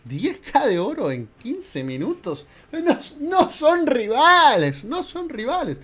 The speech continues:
Tal cual, no son rivales. Dios mío, qué paliza le está metiendo el equipo de la dinastía. Se escapa sin problemas el Kuma Yusi. Listo, que se pone listillo. ¡Oh! <laughs> Los puso a pegarse entre todos. Viene la pelea.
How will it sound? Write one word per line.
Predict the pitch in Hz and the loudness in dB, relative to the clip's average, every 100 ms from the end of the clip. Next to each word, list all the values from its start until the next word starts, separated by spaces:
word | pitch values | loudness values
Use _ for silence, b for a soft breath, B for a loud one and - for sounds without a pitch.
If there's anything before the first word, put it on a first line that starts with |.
| B B B | B B B
Tal | 427 381 | -8 -8
cual, | - 427 262 170 | -4 -6 -6 -8
no | 202 370 440 | -8 -8 -10
son | - 370 440 | -10 -10 -8
rivales. | 302 226 320 427 156 131 B B B B | -8 -8 -6 -6 -6 -8 B B B B
Dios | 240 294 | -2 0
mío, | 196 269 196 - | 2 2 0 -2
qué | 320 | -6
paliza | - 240 294 - 135 | -2 0 -2 -2 -4
le | |
está | 135 160 | -4 -4
metiendo | 170 175 180 | -4 -2 -2
el | |
equipo | 160 175 170 | -4 -4 -2
de | |
la | 165 | -2
dinastía. | 165 175 147 175 190 170 165 | -2 -2 -4 -2 -2 0 -2
Se | - | -4
escapa | 151 160 175 175 | -6 0 -2 -2
sin | 143 170 | -8 -8
problemas | 156 160 180 151 | -6 -4 -4 -4
el | 147 | -6
Kuma | 160 170 | -6 -4
Yusi. | 180 185 147 156 143 B B | -2 -2 -2 -4 -6 B B
Listo, | 156 185 185 151 | 0 2 2 -2
que | |
se | 143 143 | -4 -6
pone | 175 175 | -6 -4
listillo. | 143 175 190 | -4 -4 0
¡Oh! | 285 349 349 | 2 6 6
<laughs> | 285 | 8
Los | 269 - | 8 6
puso | 302 285 | 4 4
a | 254 | 4
pegarse | 240 277 254 | 4 2 2
entre | 233 226 226 | -2 0 0
todos. | 226 269 269 262 226 - 202 240 196 | 2 2 4 4 2 -2 -8 -12 -6
Viene | 247 226 226 | -2 2 2
la | 240 | 2
pelea. | - 214 233 233 220 | 0 4 6 6 6